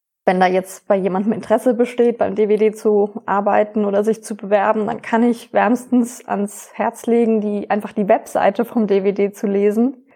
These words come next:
Da stehen nämlich unendlich viele Informationen über den D W D und auch welche Projekte es gibt, was da Themen sind, ähm, und wie das, die, wie die ganzen Sachen funktionieren,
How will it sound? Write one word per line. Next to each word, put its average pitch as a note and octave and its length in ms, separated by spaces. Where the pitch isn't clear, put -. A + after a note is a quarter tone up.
Da G#3+ 140
stehen A3 260
nämlich A3+ 460
unendlich A#3 640
viele A#3 260
Informationen G#3+ 880
über G3 200
den G3 200
D G3 180
W G3 120
D G3 340
und F#3+ 160
auch - 240
welche G#3 340
Projekte G#3 540
es G#3 180
gibt, A3 320
was - 400
da G3+ 540
Themen A3 480
sind, A3 420
ähm, G3+ 320
und G3+ 240
wie G#3 140
das, A3 300
die, G#3+ 220
wie G#3+ 120
die G3 180
ganzen G#3+ 300
Sachen A3 260
funktionieren, A3+ 800